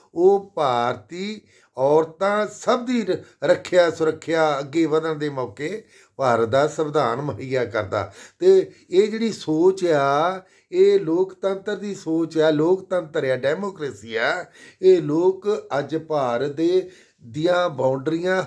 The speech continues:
ਹੱਦਾਂ ਪਾਰ ਕਰਕੇ ਦੇਸ਼ਾਂ ਵਿਦੇਸ਼ਾਂ ਦੇ ਵਿੱਚ ਡਾਕਟਰ ਅੰਬੇਡਕਰ ਦੀ ਸੋਚ ਨੂੰ ਦਾ ਲੋਹਾ ਮੰਨ ਰਹੀਆਂ ਔਰ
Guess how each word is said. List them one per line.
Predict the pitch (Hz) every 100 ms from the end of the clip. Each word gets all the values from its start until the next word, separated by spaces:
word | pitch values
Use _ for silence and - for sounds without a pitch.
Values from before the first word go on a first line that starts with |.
| 135
ਹੱਦਾਂ | 127 196 202
ਪਾਰ | 190 180 160
ਕਰਕੇ | 156 139 - 147 185 208 - _ _ _
ਦੇਸ਼ਾਂ | 110 165 175 - 220 226
ਵਿਦੇਸ਼ਾਂ | 202 185 165 151 165
ਦੇ | 156
ਵਿੱਚ | 139 135 135 190 - - _
ਡਾਕਟਰ | 143 156 160 - 196 147
ਅੰਬੇਡਕਰ | 143 147 147 123 151 139
ਦੀ | 127 147
ਸੋਚ | - 135 135 -
ਨੂੰ | 135 175 202 - _ - 123 113
ਦਾ | 139 151 175 160 - _
ਲੋਹਾ | 120 151 135 190
ਮੰਨ | 185 156 143
ਰਹੀਆਂ | 131 131 123 82 - _ _ _ _ 104
ਔਰ | 135 160 151 -